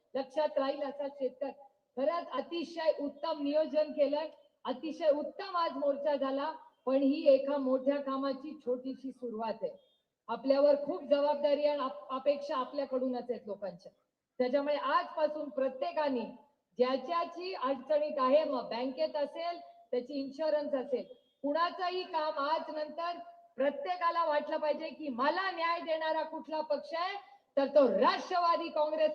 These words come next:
पक्ष आहे आणि आदरणीय पवार साहेब आणि त्यांचे सगळे आपण शिलेदार, हे न्याय मिळवून द्यायची जबाबदारी आपल्या सगळ्यांवर आहे. आम्ही आठ खासदार तुमच्या वतीने कृषी मंत्र्यांना भेटू, माननीय प्रधानमंत्र्यांना भेटू आणि देशातल्या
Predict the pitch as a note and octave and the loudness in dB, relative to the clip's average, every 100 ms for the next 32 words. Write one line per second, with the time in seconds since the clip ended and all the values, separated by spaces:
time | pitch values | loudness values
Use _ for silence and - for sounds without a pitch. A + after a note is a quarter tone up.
0 | D4+ C#4+ - E4 F4 E4+ D4+ C#4+ D#4 D#4 | 2 -2 0 -2 2 2 2 2 2 4
1 | D4+ D4+ C#4 D4+ D#4 D#4+ D4+ D4+ D4 C#4+ | 4 4 2 2 2 2 2 2 2 2
2 | C#4+ D4+ - D4+ F#4+ E4+ D#4+ D#4 - C#4+ | 2 -4 -2 -4 0 0 0 -4 0 2
3 | C4 B3+ B3 - - _ _ C4+ B3+ C#4 | 2 0 -2 -6 -14 _ _ 0 6 6
4 | E4+ E4+ E4 D#4+ D4+ D4 D#4 C4+ C#4 C#4 | 4 0 -4 4 4 6 2 0 0 -2
5 | C#4+ C#4 C#4+ C4+ C#4 C4 C4+ B3+ C#4 C#4+ | -2 0 0 -2 -4 -6 -4 -4 -2 -2
6 | C4+ A#3+ G#3+ F#3 - - _ _ G#3+ A#3 | -2 0 0 -2 -4 -20 _ _ -6 -2
7 | C4+ E4 E4+ C4 D4 - A#3 C#4 A3+ D4 | -2 -2 -2 0 0 0 -2 -2 0 -2
8 | - - _ _ _ C4+ C4 D4 C#4 C#4 | -2 -6 _ _ _ -6 0 2 4 4
9 | C#4+ D4+ D#4 E4 - C4 C#4+ D#4+ D4 D4 | 2 -6 -6 -6 -8 -8 -6 -6 -4 -4
10 | D4 D4+ D4+ D4 C#4 C#4+ E4+ F#4 - _ | -2 -2 -2 0 0 0 -6 -10 -14 _
11 | _ A#3+ D4 D4+ D#4 D4 C4+ D4 G4+ F#4+ | _ -4 4 4 4 2 4 4 2 -2
12 | E4 C#4 D4 D4+ C#4+ C4+ C#4 F4+ G4 - | -4 2 2 2 4 4 4 0 -10 -12
13 | _ _ B3 D4+ F#4 F#4+ C#4 D4 C#4+ D4 | _ _ -6 -4 -4 -8 2 2 4 -4
14 | D4 D4+ | -2 -4